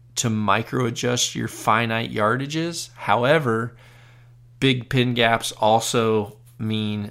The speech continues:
that you have to know your yardage more precisely, okay?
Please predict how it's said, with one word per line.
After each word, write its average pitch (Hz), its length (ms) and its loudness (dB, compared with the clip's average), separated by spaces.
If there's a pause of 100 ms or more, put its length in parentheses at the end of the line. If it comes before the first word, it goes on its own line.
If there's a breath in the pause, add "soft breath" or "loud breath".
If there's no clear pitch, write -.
that 104 300 -4
you 107 180 -6
have 104 320 2
to 120 100 -8
know 110 800 2 (100)
your 101 480 -4
yardage 101 720 0
more 110 480 2
precisely, 110 920 -4 (280)
okay? 110 500 -4